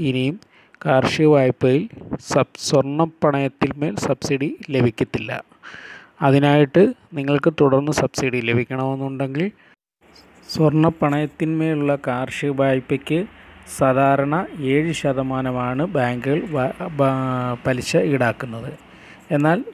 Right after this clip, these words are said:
സബ്സിഡി മൂന്ന് ശതമാനം കഴിച്ച് നാല് ശതമാനമാണ് നമ്മളുടെ കയ്യിൽ നിന്ന് അവർ ഈടാക്കുന്നത്.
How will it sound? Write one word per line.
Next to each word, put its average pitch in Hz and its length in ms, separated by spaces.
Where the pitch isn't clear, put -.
സബ്സിഡി 175 560
മൂന്ന് 156 300
ശതമാനം 143 560
കഴിച്ച് 123 400
നാല് 151 340
ശതമാനമാണ് 135 760
നമ്മളുടെ 135 680
കയ്യിൽ 123 180
നിന്ന് 170 120
അവർ 131 200
ഈടാക്കുന്നത്. 139 640